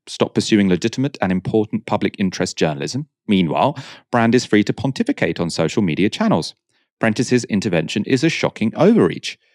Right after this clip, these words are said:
It is not her job to tell reporters to stop reporting on issues where there is merely the potential for criminal proceedings. It is the job of reporters to uncover misconduct and wrongdoing, to gather evidence that could lead to criminal trials.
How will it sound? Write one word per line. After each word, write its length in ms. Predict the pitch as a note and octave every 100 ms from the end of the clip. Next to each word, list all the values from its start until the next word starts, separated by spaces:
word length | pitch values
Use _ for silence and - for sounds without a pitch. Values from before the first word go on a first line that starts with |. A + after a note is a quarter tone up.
| _
It 100 | -
is 140 | F3+ E3
not 240 | G#3 -
her 180 | D#3 F#3+
job 280 | - - -
to 80 |
tell 180 | - F2+
reporters 540 | E2+ D#2 F2 E2 F3 -
to 100 | B2
stop 240 | G#2+ -
reporting 480 | G2+ - F2+ - F2+
on 180 | F#2 E2
issues 400 | - F#2 - -
where 140 | - F2+
there 160 | F2
is 100 | E2+
merely 220 | F#2 E2+ E2+
the 120 | -
potential 680 | - - D3+ G3+ - D#2
for 100 | D#2
criminal 320 | - - D#2+ D2
proceedings. 540 | D#2+ - - - D3+ - _ _ - -
It 100 | B2
is 100 | G2
the 80 | E2+
job 220 | - C#3+
of 100 | D3+
reporters 460 | C#3+ - C4+ G#2+
to 160 | - D#3+ G2+
uncover 440 | G2+ - G#3+ A#3
misconduct 640 | G#2 - - D#2+ D#2 - -
and 200 | E2+ G2+
wrongdoing, 500 | C3 B2 G3 F#2+ D2 - - -
to 80 | -
gather 280 | B2 A2 A2
evidence 400 | - C3 A#2+ -
that 140 | - -
could 180 | C#3
lead 320 | F#2+ D2+ E2 - -
to 100 | -
criminal 340 | - D2+ F2+ B2+ _ _
trials. 540 | - A3 E3 D2+ -